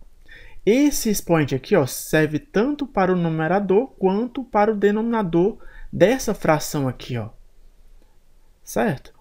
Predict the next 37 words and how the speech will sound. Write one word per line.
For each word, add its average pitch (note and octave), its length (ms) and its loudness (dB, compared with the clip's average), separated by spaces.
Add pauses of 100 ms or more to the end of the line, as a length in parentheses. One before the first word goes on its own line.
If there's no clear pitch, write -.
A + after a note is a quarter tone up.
Como B3 300 0
temos G3+ 300 2
aqui, G3 260 0
ó, A#2+ 140 0 (600)
dois A#3 480 8
fatores C#3+ 1000 0 (540)
negativos, C#3+ 920 2 (120)
né, C3+ 160 -4
já C3 180 -6
que - 140 -14
temos C3+ 240 -4
aqui B2+ 180 -6
uma C3+ 180 -2
potência B2+ 600 -4
onde B2+ 120 -6
o - 40 -14
expoente B2+ 340 -4
é B2 40 -2
dois, C3+ 600 0 (880)
você D3 220 2
fazendo C#3 340 0
regra C3 260 0
de C3 140 -4
sinais, D#3 460 0
né, F3 80 0
menos D3 400 0
com D#3 100 -6
menos B2 300 -2
dá C3 160 0
mais, C3 580 -2 (240)
então D3+ 260 0
aqui D3+ 220 -2
essa C#3 180 0
potência D3+ 720 -2
vai C3+ 120 -2
ficar - 600 -4
positiva. D#3 760 0